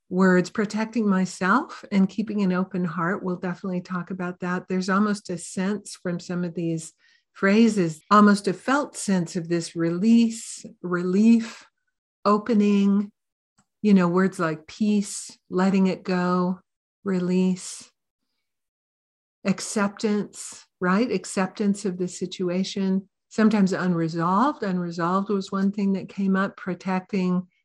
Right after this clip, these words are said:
oneself came up also, right? Opening the heart. So yeah, let's talk about this. One definition of forgiveness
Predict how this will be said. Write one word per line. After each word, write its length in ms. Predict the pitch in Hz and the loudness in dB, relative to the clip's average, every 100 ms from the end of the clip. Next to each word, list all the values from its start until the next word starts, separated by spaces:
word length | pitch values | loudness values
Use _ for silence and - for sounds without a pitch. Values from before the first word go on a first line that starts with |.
| _ _ | _ _
oneself 960 | 180 175 160 - - 170 269 320 - - _ _ - | -2 -2 -2 -6 0 4 4 2 -10 -20 _ _ -4
came 280 | 247 226 214 | 2 4 4
up 280 | 247 285 - _ _ - | 2 -2 -14 _ _ -4
also, 640 | 190 226 - 220 254 262 - _ _ _ _ _ - | -4 -4 -6 -4 -2 -4 -12 _ _ _ _ _ -4
right? 320 | 196 254 - 190 | 0 0 -2 2
Opening 540 | 220 220 240 240 226 | 2 4 4 6 4
the 100 | 214 | 2
heart. 500 | 190 220 202 208 - - _ _ _ | -6 -6 -6 -6 -10 -18 _ _ _
So 360 | - - 262 233 | -10 -2 0 2
yeah, 280 | 240 359 339 | 0 0 0
let's 300 | 285 330 - | 0 -4 -8
talk 300 | - 262 269 | -4 -4 -4
about 280 | 294 262 214 | -4 -4 0
this. 240 | 208 - | 0 2
One 220 | 247 381 | 0 2
definition 680 | 415 302 - 247 226 - 208 | 0 -2 2 2 2 2 0
of 160 | 196 - | -2 -2
forgiveness 880 | 202 185 190 190 165 170 202 - | -6 -4 -4 -2 -2 -4 -6 -12